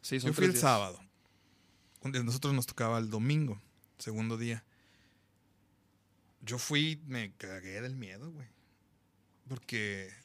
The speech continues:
Speaker 1: O sea, fuiste un día antes de tu show
Speaker 2: dije, "Para
Speaker 1: y vi-,
Speaker 2: ¿cómo
Speaker 1: y,
Speaker 2: está el pedo?"
Speaker 1: y viste qué pedo.
Speaker 2: No, no mames, güey. O sea, la gente
Speaker 1: ¿Qué viste, güey?
Speaker 2: Puta, hasta la madre. Creo que cuando yo fui ya había como ochenta mil personas.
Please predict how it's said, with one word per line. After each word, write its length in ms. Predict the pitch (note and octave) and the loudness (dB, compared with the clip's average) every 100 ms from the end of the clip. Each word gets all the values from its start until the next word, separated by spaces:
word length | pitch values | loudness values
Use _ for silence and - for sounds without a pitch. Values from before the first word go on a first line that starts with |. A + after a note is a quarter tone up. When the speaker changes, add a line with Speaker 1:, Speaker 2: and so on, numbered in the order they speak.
| - | -6
Speaker 1:
O 60 | C3+ | -4
sea, 120 | C#3 | 0
fuiste 260 | D3 - | 0 2
un 80 | D#3 | 4
día 100 | D#3+ | 6
antes 200 | D#3+ E3+ | 4 2
de 80 | F3 | 0
tu 120 | D#3 | 2
show 380 | C3+ D#3 F3+ F#3 D3+ | 6 8 8 6 2
Speaker 2:
dije, 220 | C#3 C3 | 2 2
"Para 180 | - - | -6 4
Speaker 1:
y 120 | C#3 | 8
vi-, 120 | C3+ | 8
Speaker 2:
¿cómo 180 | C3+ C3 | 6 2
Speaker 1:
y, 20 | |
Speaker 2:
está 160 | B2+ A2+ | 0 -8
el 80 | A2+ | -10
pedo?" 400 | - - - G#2+ | -10 -8 -10 0
Speaker 1:
y 100 | A#2+ | 2
viste 300 | A#2+ A#2+ C3+ | 2 -2 -6
qué 100 | C3 | -8
pedo. 240 | - A#2 | -6 -2
Speaker 2:
No, 340 | C3+ D3 D3 C#3+ | 2 4 4 2
no 200 | B2+ A#2 | 0 -2
mames, 520 | A2+ A2+ A#2+ G#2+ - | -4 -4 -6 -8 -12
güey. 140 | - - _ _ | -20 -20 _ _
O 20 | |
sea, 120 | G#2 | -16
la 100 | F#2 | -14
gente 540 | - G2+ G2 A2 A2+ G2+ - - - | -14 -12 -12 -8 -8 -8 -6 -6 4
Speaker 1:
¿Qué 100 | C#3 | 6
viste, 340 | C3 B2 C#3 | 6 6 0
güey? 240 | A#2 A#2 - - - - | 0 -4 -10 -18 -20 -12
Speaker 2:
Puta, 220 | E3+ C3+ | -4 -4
hasta 180 | - A#2+ | -2 0
la 120 | A2 | 0
madre. 440 | A#2 B2 C#3+ C#3+ | 2 4 4 2
Creo 140 | A#2+ A#2 | 0 -6
que 120 | C#3 | -8
cuando 300 | - B2 A2 | -2 0 2
yo 160 | G#2+ A#2+ | 2 2
fui 260 | C#3+ C3+ | 4 4
ya 120 | C3 | 4
había 180 | A#2+ B2 | 4 2
como 200 | - B2+ | 0 -4
ochenta 300 | A2+ A2 G#2 | -2 -4 -2
mil 160 | G#2 A2+ | -2 -2
personas. 640 | - A#2 B2+ B2 D3+ - | -4 -4 -4 -2 -4 -6